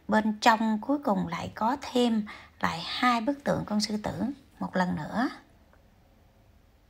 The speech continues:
Các anh chị biết không, à, mấy cái bức tượng này là đá trắng, à, rất là trong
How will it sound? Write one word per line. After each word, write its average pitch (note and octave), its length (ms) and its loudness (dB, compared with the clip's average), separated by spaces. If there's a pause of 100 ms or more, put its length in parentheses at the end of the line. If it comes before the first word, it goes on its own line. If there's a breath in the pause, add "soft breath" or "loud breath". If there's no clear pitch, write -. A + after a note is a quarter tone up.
(3250 loud breath)
Các B3+ 100 4
anh C#4+ 160 6
chị A3 200 0
biết C4 240 -2
không, A#3+ 240 2 (260 loud breath)
à, F#3+ 380 0
mấy A#3+ 100 2
cái D4 80 0
bức D4+ 220 0
tượng F#3 280 2
này G3 200 -2
là F#3 520 -2
đá A3+ 360 -2 (100)
trắng, C#4 400 4 (540 loud breath)
à, F3+ 400 0
rất - 240 2
là G#3 100 2 (120)
trong G#3+ 380 4